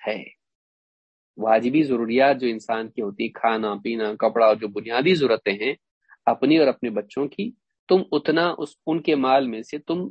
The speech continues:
ان کی اجازت کے بغیر بھی لے سکتی ہو۔ جیسے انہوں نے کہا کہ بغیر پوچھے، بغیر علم ہی، "إِلَّا مَا أَخَذْتُ مِنْ مَالِهِ بِغَيْرِ عِلْمِهِ"،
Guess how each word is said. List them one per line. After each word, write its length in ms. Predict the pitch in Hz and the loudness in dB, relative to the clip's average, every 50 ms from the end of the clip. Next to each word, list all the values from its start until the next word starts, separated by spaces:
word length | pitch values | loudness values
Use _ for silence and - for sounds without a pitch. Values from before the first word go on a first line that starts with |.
| - _ _ | -12 _ _
ان 140 | 156 165 160 | -6 -6 -6
کی 200 | - 202 202 180 | -6 -4 -4 0
اجازت 420 | 151 175 170 180 208 233 226 - | 4 6 6 8 8 6 4 2
کے 80 | - 208 | 0 2
بغیر 300 | 170 160 139 143 135 127 | 2 2 2 2 0 -2
بھی 460 | 120 110 101 98 _ _ _ - 120 120 | -2 -10 -16 -20 _ _ _ -6 -2 -2
لے 120 | 123 117 | -2 -2
سکتی 400 | - - - - _ _ _ 78 | -4 -8 -16 -20 _ _ _ -20
ہو۔ 180 | 71 - - _ _ _ _ _ _ _ _ _ _ _ _ _ _ _ _ _ _ | -20 -20 -20 _ _ _ _ _ _ _ _ _ _ _ _ _ _ _ _ _ _
جیسے 200 | 120 120 - 139 | -8 -4 -2 -2
انہوں 100 | 135 139 | 0 0
نے 80 | 143 139 | 0 2
کہا 180 | 139 139 165 | 4 2 4
کہ 100 | 175 175 | 2 0
بغیر 300 | 151 139 131 143 175 196 202 - | 0 0 2 2 2 0 0 -4
پوچھے، 320 | 165 151 - - 165 202 269 - _ _ _ _ _ _ _ - | -8 -10 -8 -8 -8 -10 -10 -14 _ _ _ _ _ _ _ -2
بغیر 360 | 127 139 135 151 180 196 196 | 0 2 4 4 4 6 6
علم 260 | 185 160 147 143 131 | 4 2 2 0 -2
ہی، 260 | 127 120 117 104 90 87 _ _ _ _ _ 143 | -4 -6 -8 -12 -18 -20 _ _ _ _ _ -4
"إِلَّا 240 | 139 143 139 135 131 | -2 2 2 2 2
مَا 200 | 127 117 110 151 | 2 -2 -4 -4
أَخَذْتُ 340 | 151 - 165 160 - 170 | -6 -6 -12 -8 -6 -4
مِنْ 140 | 156 147 131 | -2 -2 -2
مَالِهِ 480 | 123 123 120 120 127 147 160 180 214 240 - | 0 2 2 2 2 0 -2 -2 -4 -6 -4
بِغَيْرِ 460 | 135 131 131 131 175 208 220 196 175 | -2 -2 0 2 2 2 2 0 -2
عِلْمِهِ"، 300 | 120 120 113 104 98 | -2 -4 -6 -8 -10